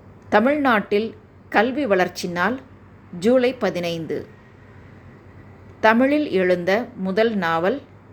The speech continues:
பிரதாப முதலியார் சரித்திரம். தமிழ்நாட்டில் முதன் முதலில் ரைத்வாரி முறையை கொண்டு வந்தவர் சர்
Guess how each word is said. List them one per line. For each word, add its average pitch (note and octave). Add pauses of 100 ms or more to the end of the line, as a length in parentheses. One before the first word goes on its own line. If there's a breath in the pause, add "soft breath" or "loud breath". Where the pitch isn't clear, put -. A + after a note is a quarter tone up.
(200)
பிரதாப B3
முதலியார் F#3
சரித்திரம். - (2000)
தமிழ்நாட்டில் A#3 (260)
முதன் C4+
முதலில் F3+ (220)
ரைத்வாரி B3
முறையை F#3+ (180)
கொண்டு F3+
வந்தவர் E3 (1200)
சர் G#3+